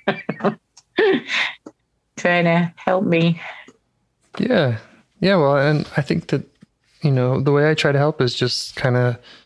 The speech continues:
Speaker 2: I'm taking notes, I'm trying to help make a map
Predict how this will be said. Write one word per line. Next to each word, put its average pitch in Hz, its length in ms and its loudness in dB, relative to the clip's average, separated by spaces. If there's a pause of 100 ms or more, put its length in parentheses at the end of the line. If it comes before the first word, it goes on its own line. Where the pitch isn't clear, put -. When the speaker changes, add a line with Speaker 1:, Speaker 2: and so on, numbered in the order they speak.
(360)
Speaker 2:
I'm 127 140 0
taking 135 300 0
notes, 127 320 0
I'm 127 180 2
trying 127 320 0
to - 240 -2 (300)
help 131 220 0
make 131 200 -2
a - 20 0
map 123 360 -2